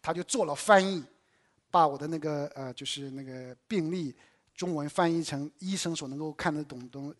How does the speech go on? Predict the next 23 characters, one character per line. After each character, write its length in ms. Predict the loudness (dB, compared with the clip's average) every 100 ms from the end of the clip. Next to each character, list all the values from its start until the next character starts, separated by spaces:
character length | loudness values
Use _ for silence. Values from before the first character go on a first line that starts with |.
| _ _
呃， 100 | -20 -20 -16
懂 160 | -12
的 100 | -8
一 120 | -8
个 160 | -4 -4
文 260 | -4 -8 -4
字， 140 | -6
就 100 | -6
是 180 | -8 -8 -12 -12
他 80 | -12
是 80 |
国 160 | -4 4
外 120 | 6
的 60 | 6
医 100 | 0
生。 280 | 4 4 4 -10 -20 -20 -20 -20 _
他 80 | 0
看 160 | 8 8
到 80 |
这 100 | 8
个 240 | 10 10 10 4
我 100 |
的 100 | -2